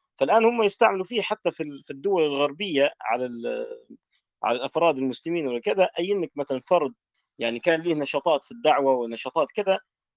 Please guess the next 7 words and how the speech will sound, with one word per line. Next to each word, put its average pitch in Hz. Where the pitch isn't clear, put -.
ي-، 80
يلبسوا 190
له 170
هذه 151
التهمة 151
وال-، 127
ويلبسوه، 156